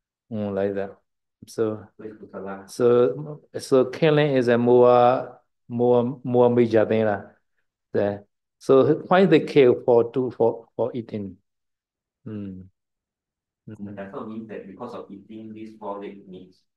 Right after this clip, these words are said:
Speaker 1: Yeah.
Speaker 2: causing this disease.
Speaker 1: Yeah, yeah. So now some, one seller, no? One seller, one very famous one seller say, "Why the, our world covid, covid start like that? covid, covid nineteen."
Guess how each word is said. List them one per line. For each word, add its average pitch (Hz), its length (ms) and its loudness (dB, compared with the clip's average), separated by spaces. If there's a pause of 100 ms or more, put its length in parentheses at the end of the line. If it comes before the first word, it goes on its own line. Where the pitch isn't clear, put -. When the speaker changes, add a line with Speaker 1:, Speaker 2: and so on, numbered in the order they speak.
Speaker 1:
Yeah. 117 260 -2
Speaker 2:
causing 95 80 -12
this 98 140 -16
disease. 90 460 -20 (160)
Speaker 1:
Yeah, 107 280 -2
yeah. 101 300 -4 (460)
So 147 220 6
now 147 500 6
some, 160 380 0
one 160 180 4
seller, 135 480 6
no? 120 460 -2 (420)
One 147 240 4
seller, 127 920 6 (380)
one 139 300 2
very 147 240 6
famous 139 320 4
one 123 200 4
seller 113 320 2
say, 117 560 0 (400)
"Why 180 320 4
the, 151 260 4
our 135 200 6
world 131 380 6
covid, 127 460 2 (340)
covid 131 300 4
start 117 320 0
like 107 160 2
that? 101 260 -8 (140)
covid, 127 360 2
covid 123 280 0
nineteen." 110 480 -2